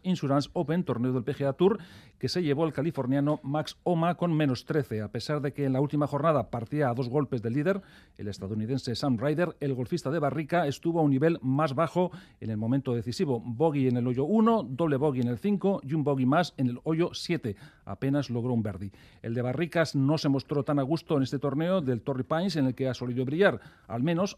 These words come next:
sale de esta cita con el liderato de la FedEx Cup y es tercero en el ranking mundial. Rahm disfrutará de unos días de descanso y volverá a la actividad el nueve de febrero con la disputa del W M Phoenix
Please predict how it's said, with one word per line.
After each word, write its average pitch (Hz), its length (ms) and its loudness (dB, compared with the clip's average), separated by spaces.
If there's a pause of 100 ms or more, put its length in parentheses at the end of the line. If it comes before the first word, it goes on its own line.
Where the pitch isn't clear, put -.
sale 143 380 0
de 135 80 -2
esta 113 180 -8
cita 180 300 -4
con 143 140 2
el 117 100 0
liderato 135 480 0
de 113 100 -2
la 98 140 -6
FedEx 107 240 -6
Cup 175 240 -2
y 143 80 -4
es 151 100 -6
tercero 131 420 -2
en 120 60 2
el 113 100 -2
ranking 110 300 -4
mundial. 123 420 2 (320)
Rahm 170 320 4
disfrutará 131 600 0
de 139 80 0
unos 131 180 0
días 120 180 -2
de 120 80 -4
descanso 151 400 -4
y 151 40 2
volverá 127 460 0
a 131 140 -6
la 127 60 0
actividad 139 500 0
el 123 100 2
nueve 151 180 2
de 170 80 0
febrero 139 400 0 (280)
con 110 140 -4
la 104 80 -4
disputa 147 480 -4
del 147 240 0
W 123 580 -2
M 156 320 0 (160)
Phoenix 165 360 -4